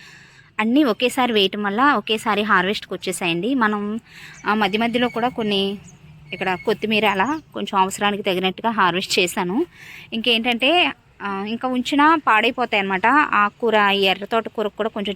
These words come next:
చేయడం మొదలైపోయింది. So ఇదంతా కూడా హార్వెస్ట్ చేసి పాలకూరను కూడా కోసేద్దామండి. బాగా తయారైందనమాట. వీడియోని చివరి వరకు కూడా స్కిప్ చేయకుండా చూడండి.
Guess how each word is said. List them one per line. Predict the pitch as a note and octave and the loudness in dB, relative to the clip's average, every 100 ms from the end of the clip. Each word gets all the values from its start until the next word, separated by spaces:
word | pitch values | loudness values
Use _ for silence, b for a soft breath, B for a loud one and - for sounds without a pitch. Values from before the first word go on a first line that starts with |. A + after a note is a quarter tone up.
| - | -2
చేయడం | F#3 G3 | 0 0
మొదలైపోయింది. | G3+ F3 F#3 F#3 E3 E3 B3+ | 0 0 0 0 -2 0 -4
So | C4 A#3 A3+ F#3 | -4 -6 -6 -6
ఇదంతా | F#3 F#3 G3 | -6 -6 -8
కూడా | G3+ G3+ | -6 -6
హార్వెస్ట్ | A3 F#3 E3+ - - | -2 -2 -2 -8 -8
చేసి | F#3 F3 D#4 A4 B B B B B - | -10 -4 -2 -2 B B B B B -2
పాలకూరను | F#3+ F#3 G3 G3 | -2 0 -4 -4
కూడా | F#3 F#3+ | -4 -4
కోసేద్దామండి. | G3 F3 F3+ E3 E3+ D#3+ F3 D4+ G#4 _ - | -4 -2 -2 -2 -2 -2 0 0 -2 _ -8
బాగా | F3 D#3+ F3+ | -6 -2 -2
తయారైందనమాట. | F3 E3 E3 E3 D#3+ D3 D3 - B3 F4+ - - - - - _ - | -2 -2 -2 -4 -6 -8 -10 -8 -8 -8 -16 -20 -20 -20 -20 _ -6
వీడియోని | A3 B3+ C4+ | -2 2 2
చివరి | C4 G#3+ G#3+ | 2 0 2
వరకు | A3 A#3+ | -2 -4
కూడా | A3+ A3 | -2 -2
స్కిప్ | C#4 A#3+ - G#3+ | -2 -4 -2 -2
చేయకుండా | G3+ A3 G3 | -2 -2 -2
చూడండి. | - F#3 F3 G3+ E4+ | -2 -2 0 0 -2